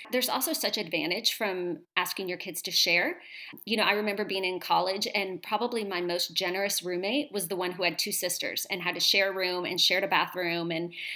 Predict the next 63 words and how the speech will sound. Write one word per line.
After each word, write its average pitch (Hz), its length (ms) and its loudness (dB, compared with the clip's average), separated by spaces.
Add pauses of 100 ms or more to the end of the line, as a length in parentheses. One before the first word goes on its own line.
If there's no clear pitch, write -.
(200)
um, 185 280 2
you 247 80 4
know, 247 100 4
she 262 200 6
was 240 140 2
just - 240 4
super 254 240 2
easy 233 320 -2
to 196 280 2
get 196 140 -4
along 240 440 0
with. 240 320 0
She - 180 4
was 180 140 -8
really 170 200 -4
generous, 214 600 0
really 180 200 -2
gracious. 180 580 0 (520)
And 254 160 4
I 233 200 4
had 254 200 2
to 262 40 0
have 214 180 4
that 208 160 0
conversation 185 500 -4
with 214 80 -12
my 180 120 -2
daughter 175 280 -2
the 165 140 0
other 170 120 -2
day 156 180 0
of, 151 140 -6
like, - 320 -2 (240)
"Hey, 254 260 0
this 285 200 0
is 440 140 -2
good 190 280 -2
for - 160 -2
you. 175 200 -2
Like, 175 200 -2
this 202 180 -2
is 269 120 -4
character 233 440 0
building. 220 640 -2
This 202 200 2
is, 208 280 -6
you 208 120 0
know, 180 80 -2
you 202 380 -4
are 262 120 0
going 220 220 -2
to 208 60 0
be 190 280 0
the 180 80 -4
perfect 208 420 -6
roommate 208 360 4
when 202 120 -4
you 190 100 -2
go 208 100 -2
off 208 140 0
to 220 80 -8
college." 196 600 0
And, 175 220 -4